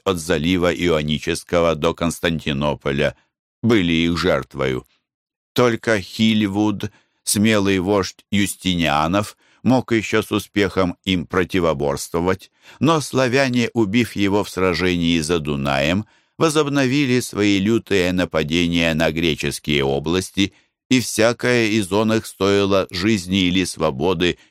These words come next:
бесчисленному множеству людей. Так южные берега Дунайские,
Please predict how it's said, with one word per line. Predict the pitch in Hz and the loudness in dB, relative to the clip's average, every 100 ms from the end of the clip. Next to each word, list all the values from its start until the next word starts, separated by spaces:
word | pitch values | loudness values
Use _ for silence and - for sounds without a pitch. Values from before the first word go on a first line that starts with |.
| - | -2
бесчисленному | 104 95 107 107 85 92 90 90 | 0 0 0 0 -2 0 0 0
множеству | 85 90 82 90 - 87 90 | 0 0 0 -2 -4 -2 0
людей. | 95 95 85 85 76 - _ _ _ _ _ | 0 0 0 0 0 -6 _ _ _ _ _
Так | - 113 113 - - | 0 2 0 -6 -2
южные | 131 131 101 107 107 98 | 2 2 0 2 2 2
берега | 104 101 98 98 90 | 2 0 0 0 0
Дунайские, | 90 92 87 87 87 - 90 87 87 85 | 0 0 2 0 -2 -6 -2 0 0 0